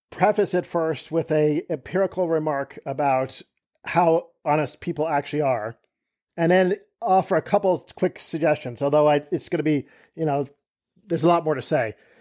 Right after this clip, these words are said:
Uh, so on my view, honesty is rare in society. Uh,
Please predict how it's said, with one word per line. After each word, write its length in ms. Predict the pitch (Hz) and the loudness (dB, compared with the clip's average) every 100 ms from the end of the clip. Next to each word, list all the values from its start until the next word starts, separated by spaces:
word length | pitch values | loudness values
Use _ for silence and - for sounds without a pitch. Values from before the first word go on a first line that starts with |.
| _ - | _ -18
Uh, 120 | 135 _ | -18 _
so 220 | - 208 175 | -4 0 2
on 100 | 180 | 2
my 200 | 226 247 | 2 4
view, 360 | 196 175 156 - _ _ _ _ _ _ _ _ - 208 | 4 2 0 -8 _ _ _ _ _ _ _ _ -12 0
honesty 640 | 180 208 208 - 185 196 | 2 4 2 0 0 2
is 220 | 170 127 | 0 0
rare 400 | 143 160 143 127 | 0 2 2 -2
in 100 | 139 | -6
society. 560 | 135 139 143 113 92 _ _ _ _ _ | -8 -6 -4 -6 -10 _ _ _ _ _
Uh, 300 | 160 143 135 | -2 -2 -2